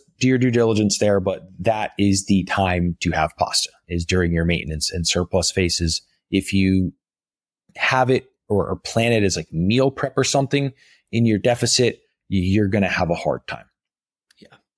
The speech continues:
Speaker 2: No, I, I fully co-sign that. Uh, when you open your box of pasta and you look, you look at the back and it says eight servings in the pasta, and then you're, like, trying to eyeball it and you're like, "Okay, I am going to take out one eighth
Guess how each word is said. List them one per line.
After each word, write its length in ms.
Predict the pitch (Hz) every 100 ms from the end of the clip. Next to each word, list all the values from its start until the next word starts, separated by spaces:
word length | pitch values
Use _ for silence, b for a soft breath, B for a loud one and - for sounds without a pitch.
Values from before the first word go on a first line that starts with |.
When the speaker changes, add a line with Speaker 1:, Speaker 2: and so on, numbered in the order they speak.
| b b b
Speaker 2:
No, 120 | 107
I, 260 | 101 107
I 120 | 104 98
fully 500 | - - 113 107 98
co-sign 520 | 104 98 - 104 98
that. 280 | 98 95 -
Uh, 420 | 101 95 92 90
when 220 | 95 101
you 260 | 120 113 113
open 420 | 98 98 120 113
your 120 | 101
box 320 | 87 95 -
of 120 | - -
pasta 540 | 92 90 - 120 117
and 140 | 107 92
you 80 |
look, 320 | 90 85 - -
you 120 | 113
look 120 | 101 110
at 60 |
the 60 | 90
back 280 | 95 87 92
and 100 | 90
it 80 |
says 240 | - 92 85 -
eight 220 | 95 -
servings 680 | - 87 85 82 78 82 -
in 140 | 95
the 80 | 85
pasta, 520 | 90 85 - 120 110 B B B B B
and 100 | 98
then 100 | 98
you're, 120 | 95
like, 160 | 90 85
trying 180 | 104 92
to 140 | 85
eyeball 420 | 87 90 85 82
it 100 | 85
and 80 | 98
you're 120 | 87
like, 160 | 82 -
"Okay, 500 | 113 110 113 90 80 B B B B -
I 240 | 107 107 110
am 160 | 110
going 260 | 107 101 107
to 100 | 101
take 280 | - 104 104
out 280 | 92 92
one 440 | 92 85 92 104 104
eighth 400 | 95 90 85 -